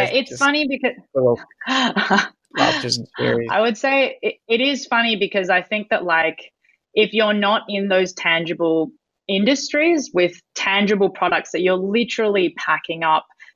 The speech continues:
Speaker 2: putting it into a container, shipping it off, and somebody else is picking it up and putting it in a store, um, you tend to forget that there's obviously large quantities of Australian goods moving off the coast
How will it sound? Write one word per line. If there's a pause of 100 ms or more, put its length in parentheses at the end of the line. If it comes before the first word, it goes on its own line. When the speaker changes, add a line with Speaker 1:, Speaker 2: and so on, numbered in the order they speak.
(140)
Speaker 2:
putting
it
into
a
container,
shipping
it
off,
and
somebody
else
is
picking
it
up
and
putting
it
in
a
store, (400)
um,
you
tend
to
forget
that (640)
there's
obviously
large
quantities
of
Australian
goods
moving (120)
off
the
coast